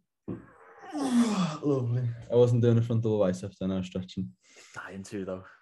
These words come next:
Speaker 1: I was. <laughs> Thank you, everyone, for listening. If you have any questions that you'd like us to cover, then let us know. You can find me at coach dot kamara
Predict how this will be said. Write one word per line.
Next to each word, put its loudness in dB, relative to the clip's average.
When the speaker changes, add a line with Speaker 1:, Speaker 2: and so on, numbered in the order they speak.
Speaker 1:
I -2
was. 4
<laughs> 0
Thank 6
you, 8
everyone, 6
for 6
listening. 2
If -10
you 4
have 4
any 4
questions 0
that -6
you'd -2
like 0
us -6
to -8
cover, 2
then 0
let 0
us -2
know. 2
You -2
can -4
find 2
me 2
at -2
coach 0
dot -2
kamara 2